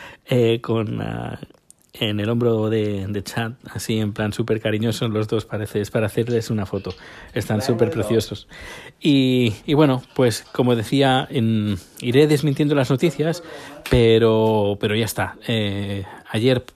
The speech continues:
Speaker 1: por ejemplo, cuan-, antes de que empezara esta conversación, pues yo, pues, estaba cansadito y tenía ganas de ir a dormir.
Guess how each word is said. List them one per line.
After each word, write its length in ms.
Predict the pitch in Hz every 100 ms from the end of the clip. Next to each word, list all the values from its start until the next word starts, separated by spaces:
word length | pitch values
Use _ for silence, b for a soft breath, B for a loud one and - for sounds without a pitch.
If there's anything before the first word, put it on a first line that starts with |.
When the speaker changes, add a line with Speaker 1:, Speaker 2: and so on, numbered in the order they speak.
| _ -
Speaker 1:
por 140 | 107
ejemplo, 400 | 101 117 127 120 B B B B -
cuan-, 220 | 110 110
antes 220 | - 117 117
de 80 | 110
que 60 |
empezara 340 | 101 104 120 117
esta 140 | 120
conversación, 640 | 113 107 - 98 139 127 117
pues 220 | 104 -
yo, 340 | 101 101 104 95
pues, 220 | 90 -
estaba 260 | - 110 98
cansadito 540 | 104 - 151 175 139
y 40 | 127
tenía 240 | 110 107
ganas 220 | 101 101
de 60 | 104
ir 60 | 98
a 40 |
dormir. 360 | 95 104 165 160